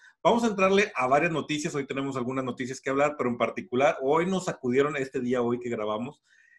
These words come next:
es, D C nos, nos sacudió con una noticia sobre el fandom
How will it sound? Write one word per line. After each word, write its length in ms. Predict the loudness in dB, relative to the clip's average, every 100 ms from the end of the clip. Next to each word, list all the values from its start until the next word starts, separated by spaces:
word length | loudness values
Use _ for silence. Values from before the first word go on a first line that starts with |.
| -4
es, 280 | -2 -2 -2
D 140 | -2
C 260 | -2 0 0
nos, 340 | 0 -2 -4
nos 160 | -8 -4
sacudió 540 | -4 -4 -2 0 0
con 160 | 0 0
una 160 | 2 0
noticia 640 | -2 -4 -2 2 2 2
sobre 240 | -2 -6
el 60 | -4
fandom 440 | 0 0 2 -4